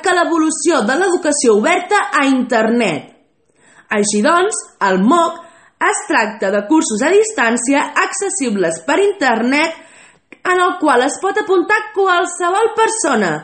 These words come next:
i pràcticament no té límit de participants. És un curs en línia obert i massiu, és a dir, en línia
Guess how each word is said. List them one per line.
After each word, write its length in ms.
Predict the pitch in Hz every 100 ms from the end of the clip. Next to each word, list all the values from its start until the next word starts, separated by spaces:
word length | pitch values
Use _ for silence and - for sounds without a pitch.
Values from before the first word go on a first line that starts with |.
| - _ _ -
i 160 | 254 208
pràcticament 760 | 392 440 403 320 269 277 403 - -
no 220 | 247 285 285
té 140 | 226
límit 420 | 226 277 381 453 440
de 100 | 415
participants. 800 | 381 370 330 349 - 175 151 156 - - _ _ _ _ - -
És 180 | 370 320
un 140 | 247 240
curs 240 | 294 247
en 140 | 233 214
línia 360 | 349 370 339 349 - 269
obert 640 | 247 277 415 - - -
i 80 | 359
massiu, 480 | 359 349 330 220 143 139 - _ _ _ _ _ -
és 180 | 320 320
a 60 | 330
dir, 360 | 277 180 - -
en 180 | 190
línia 420 | 190 302 339 330